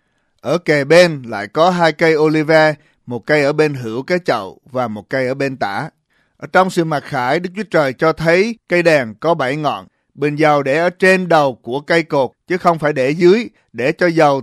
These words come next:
tự động chảy đến ngọn đèn theo sức hút của trái đất. Người Do Thái không dùng dầu hỏa để thắp đèn, họ dùng dầu olive.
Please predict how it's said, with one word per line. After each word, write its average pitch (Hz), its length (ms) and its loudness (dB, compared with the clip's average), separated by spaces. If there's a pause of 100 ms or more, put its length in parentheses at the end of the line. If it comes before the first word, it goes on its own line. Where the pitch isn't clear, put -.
tự 123 160 -6
động 117 320 -8 (160)
chảy 139 380 -4
đến 180 320 -2
ngọn 131 240 -4
đèn 135 240 -4 (180)
theo 147 200 -2
sức 165 220 -6
hút 180 200 -2
của 107 120 -12
trái 135 200 -2
đất. 165 160 2 (460)
Người 151 220 -2
Do 185 100 2
Thái 208 240 0
không 190 260 -8
dùng 143 220 -4
dầu 131 200 -2
hỏa 120 300 -2
để 135 240 -4
thắp 196 240 -4
đèn, 143 240 -2 (200)
họ 117 140 -12
dùng 127 340 -6
dầu 123 160 -2
olive. 135 640 0